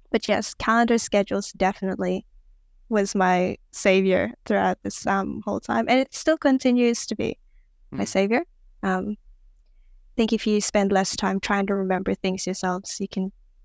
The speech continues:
Speaker 1: allocate that for other things.
Speaker 2: Yeah, hundred percent.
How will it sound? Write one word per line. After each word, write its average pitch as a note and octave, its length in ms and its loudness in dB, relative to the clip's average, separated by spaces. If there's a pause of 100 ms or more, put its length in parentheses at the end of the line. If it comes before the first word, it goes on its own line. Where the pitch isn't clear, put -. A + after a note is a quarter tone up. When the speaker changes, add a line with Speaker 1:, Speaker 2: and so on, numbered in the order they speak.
(180)
Speaker 1:
allocate F#3+ 460 2
that F3 200 2 (1400)
for - 140 0
other F3+ 200 0
things. - 460 -8 (600)
Speaker 2:
Yeah, F3 200 6
hundred A#2 200 -2
percent. A#2+ 420 -2